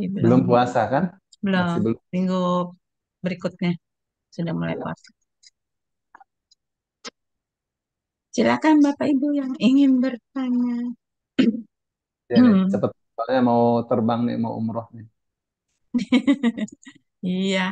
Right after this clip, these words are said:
Speaker 2: <laughs> Udah pakai seragam, tasnya juga, tas lempangnya <laughs> masih di, <laughs> masih ada dipakai terus.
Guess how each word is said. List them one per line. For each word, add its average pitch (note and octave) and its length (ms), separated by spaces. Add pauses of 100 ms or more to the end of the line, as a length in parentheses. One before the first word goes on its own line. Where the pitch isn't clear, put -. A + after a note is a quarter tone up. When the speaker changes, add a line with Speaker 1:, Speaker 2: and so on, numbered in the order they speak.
(160)
Speaker 2:
<laughs> - 340 (420)
Udah F3+ 220
pakai E3+ 280
seragam, F#3 500 (140)
tasnya G3 400 (720)
juga, F3+ 280 (520)
tas - 160 (100)
lempangnya F#3 580 (100)
<laughs> G3+ 60
masih G3 520 (160)
di, F3 60 (300)
<laughs> - 1800
masih G#3 340 (200)
ada G3 240 (140)
dipakai - 540 (120)
terus. E3 300